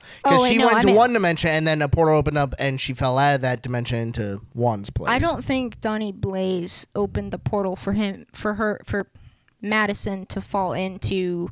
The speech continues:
Speaker 2: Wong's
Speaker 1: No.
Speaker 2: house. Um, uh, <laughs> it's very funny. The people that I watch on, on YouTube, they're like, "It's Mephisto,"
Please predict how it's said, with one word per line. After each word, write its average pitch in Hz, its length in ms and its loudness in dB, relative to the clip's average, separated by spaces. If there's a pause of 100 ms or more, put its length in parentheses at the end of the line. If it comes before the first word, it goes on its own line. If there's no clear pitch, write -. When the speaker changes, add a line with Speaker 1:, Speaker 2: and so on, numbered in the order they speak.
(320)
Speaker 2:
Wong's 180 540 -4
Speaker 1:
No. 156 340 2
Speaker 2:
house. - 480 -4 (540)
Um, 196 460 0 (1300)
uh, 180 140 -2 (440)
<laughs> - 500 -20
it's 214 120 -4
very 233 160 2
funny. 208 280 -2
The 190 100 -4
people 202 360 -4
that 190 100 -4
I 185 100 -2
watch 185 500 -4 (140)
on, 190 560 -4 (180)
on 190 260 -6
YouTube, 185 520 -6 (220)
they're 90 220 -6
like, - 340 -8
"It's - 180 -10
Mephisto," - 520 -12